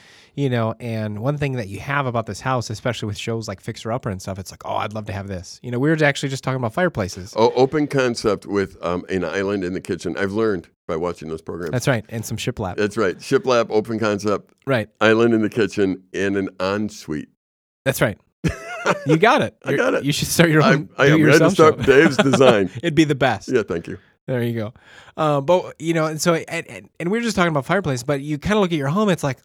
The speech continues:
Speaker 1: "Oh, you know, I'd love to have this, I'd love to have that." Does that mean I go out and get it right now? No. But at the same time, I enjoy my house. I'm content with it. You know, is it exactly how I want it to be? No. You know, and that's how everything is. Um, and I think that's how life is. I don't
Speaker 2: Do
Speaker 1: know
Speaker 2: you
Speaker 1: if that,
Speaker 2: think
Speaker 1: that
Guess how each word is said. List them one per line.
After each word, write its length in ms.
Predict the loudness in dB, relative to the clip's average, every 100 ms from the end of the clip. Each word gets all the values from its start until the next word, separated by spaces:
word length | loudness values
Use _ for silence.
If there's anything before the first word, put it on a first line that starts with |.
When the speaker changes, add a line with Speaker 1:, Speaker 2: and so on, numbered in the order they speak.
| -2
Speaker 1:
"Oh, 400 | 0 2 0 -4 -18 -20 -6
you 100 | -2
know, 80 | -2
I'd 160 | -2
love 200 | -4 -2
to 80 | 0
have 200 | -2 -4
this, 320 | -2 -4 -6
I'd 140 | -12 -10
love 140 | -8
to 80 | -8
have 160 | -10 -8
that." 300 | -4 -6 -8 _ _ -6
Does 120 | -2
that 140 | 0
mean 160 | 0 -2
I 80 | 0
go 160 | 2
out 120 | 2 0
and 80 |
get 140 | -2 -2
it 40 |
right 200 | -4 -6
now? 340 | -8 -6 -6 -10 _ _ _
No. 460 | -4 0 2 0 -8 _ _ -12
But 260 | -2 -2 0
at 100 | -6
the 140 | -4 -2
same 260 | -2 -2
time, 300 | -2 -4 -4 -6
I 100 | -2
enjoy 400 | 0 2 2 2
my 80 | 0
house. 400 | 0 0 -2 -4
I'm 140 | -10
content 440 | -6 -8 -4 -6 -6
with 200 | -10 -8
it. 160 | -16 _ _ _ _ -6
You 120 | -2
know, 100 | -2
is 240 | 0 0
it 80 | 2
exactly 560 | 0 -2 0 0 -2 -2
how 180 | 0 0
I 60 |
want 240 | -2 -4 -6
it 60 |
to 80 | -8
be? 200 | -4 -4
No. 420 | -2 -2 -2 -4 _ _ _ -4
You 140 | -2
know, 160 | 0 0
and 120 | 0
that's 200 | 0 0
how 120 | 2
everything 380 | 2 2 0 -2
is. 300 | -10 -16 -20 _ _ _ -2
Um, 280 | 0 0 0
and 80 |
I 40 | 0
think 180 | 0 0
that's 180 | 0
how 100 | 2
life 320 | 2 2 0 0
is. 220 | -4 -6
I 60 |
don't 160 | -10 -4
Speaker 2:
Do 40 |
Speaker 1:
know 40 | 0
Speaker 2:
you 20 |
Speaker 1:
if 80 | 2
that, 80 | 0
Speaker 2:
think 120 | 0
Speaker 1:
that 180 | -4 -8